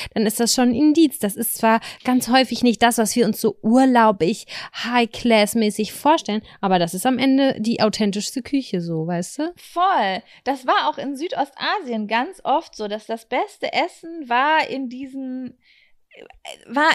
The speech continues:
Speaker 2: in, an den Orten, wo du dich erstmal optisch gar nichts hingezogen hast, wo so gefühlt so diese Plastikstühle waren, wo aber schon die Lehne so ein bisschen abgebrochen ist und dann steht dahinter aber noch eine Bierzeltgarnitur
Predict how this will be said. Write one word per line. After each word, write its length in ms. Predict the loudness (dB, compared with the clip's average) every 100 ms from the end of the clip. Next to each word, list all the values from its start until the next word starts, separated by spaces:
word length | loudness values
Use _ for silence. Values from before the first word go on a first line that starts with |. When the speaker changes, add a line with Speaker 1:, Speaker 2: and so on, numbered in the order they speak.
| 2
Speaker 2:
in, 260 | -2 -4 -10 -20 _ _ -20 -2
an 180 | 2 2
den 200 | 2 0
Orten, 500 | 4 4 4 2 -4
wo 100 | -2
du 260 | -4 -6 -10 _ _
dich 280 | -6 -4 0
erstmal 340 | 0 2 2 2
optisch 320 | 0 0 -4 -2
gar 240 | -2 -2
nichts 200 | -4 -6
hingezogen 640 | -6 -2 -4 -2 -4 -2 -2
hast, 280 | -4 -4
wo 120 | -2 0
so 300 | 2 0 0
gefühlt 480 | -6 -4 -4 -4
so 280 | -4 -2 0
diese 380 | -2 -6 -4 -6
Plastikstühle 800 | -2 -2 -2 -6 -6 -2 2 4
waren, 420 | 6 6 6 2
wo 120 | 2
aber 200 | 2 0
schon 180 | -2 -2
die 60 | 0
Lehne 260 | 0 -2
so 100 | -2
ein 60 | -4
bisschen 240 | -4 -6
abgebrochen 720 | -4 -4 -2 -2 0 0 -2 -2
ist 240 | -2 -2
und 100 | -2
dann 100 | -2
steht 220 | -4 -2
dahinter 320 | -2 0 0
aber 160 | 0 2
noch 120 | 0
eine 100 | 0
Bierzeltgarnitur 1080 | -2 -2 0 -2 -2 -6 -8 -12 -6 -2 -2